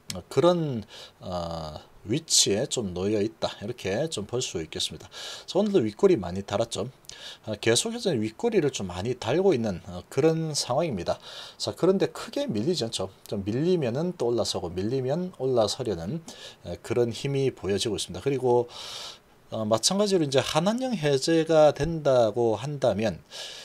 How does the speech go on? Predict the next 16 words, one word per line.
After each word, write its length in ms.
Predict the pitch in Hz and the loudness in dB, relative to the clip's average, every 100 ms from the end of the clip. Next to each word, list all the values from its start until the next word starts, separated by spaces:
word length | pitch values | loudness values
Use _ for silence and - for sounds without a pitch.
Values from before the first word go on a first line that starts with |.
| - | -4
이런, 340 | 131 127 123 117 - - - - | 2 4 2 -2 -12 -16 -14 -8
어, 420 | 101 90 85 85 - _ | -6 -6 -6 -10 -16 _
한류 560 | - - 151 175 240 156 | -8 2 4 4 2 4
열풍 360 | 185 185 180 | 4 2 -2
하면은 460 | 180 180 120 95 80 - _ - - - - - _ _ - _ - _ _ | 0 0 -2 -2 -6 -14 _ -20 -20 -20 -20 -20 _ _ -20 _ -20 _ _
이런 640 | 107 95 87 82 80 73 69 _ - _ _ 80 | -8 -6 -6 -8 -12 -16 -20 _ -20 _ _ -14
이 260 | 78 73 - - - | -14 -14 -16 -20 -12
드라마죠. 580 | - 101 226 269 87 123 | 0 4 4 0 -4 -6
어, 80 | 95 - | -8 -8
드라마. 360 | 92 92 73 - - - - | -6 -6 -8 -12 -16 -16 -14
자, 160 | - 82 | -14 -8
드라마 500 | - 117 160 156 131 | 0 2 4 2 2
쪽과 560 | - 95 - 104 104 165 _ _ _ _ _ _ _ _ _ _ - 113 | -4 -6 0 0 0 -4 _ _ _ _ _ _ _ _ _ _ -12 -8
이 100 | 104 | -8
가수들 640 | - 95 95 123 117 92 | -2 0 0 0 -4 2
노래 300 | 135 113 | 2 2